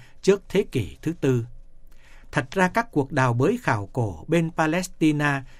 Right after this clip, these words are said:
đã chứng minh cho thấy sự hiện hữu của các trung tâm thờ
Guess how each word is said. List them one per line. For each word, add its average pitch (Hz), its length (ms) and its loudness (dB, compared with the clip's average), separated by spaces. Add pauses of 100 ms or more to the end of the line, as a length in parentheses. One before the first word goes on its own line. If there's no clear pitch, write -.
(140)
đã 175 100 -2
chứng 220 260 0
minh 190 200 2
cho 185 220 0
thấy 185 220 2
sự - 260 -2
hiện 135 300 0
hữu 143 280 2
của 110 160 -6
các - 260 -8
trung 180 200 2
tâm 175 300 0
thờ 113 260 0